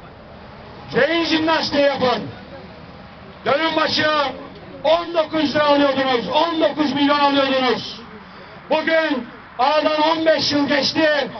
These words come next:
bu destek sekiz liraya düştü. O gün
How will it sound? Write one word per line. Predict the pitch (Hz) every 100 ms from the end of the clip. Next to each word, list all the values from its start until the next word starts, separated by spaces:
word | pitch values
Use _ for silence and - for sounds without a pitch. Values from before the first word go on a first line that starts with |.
| - -
bu | 311
destek | 311 285 - 330
sekiz | 311 302 294 359 320
liraya | 320 311 285
düştü. | 285 - 247 214 - - - - - - -
O | 294 294
gün | 320 302 285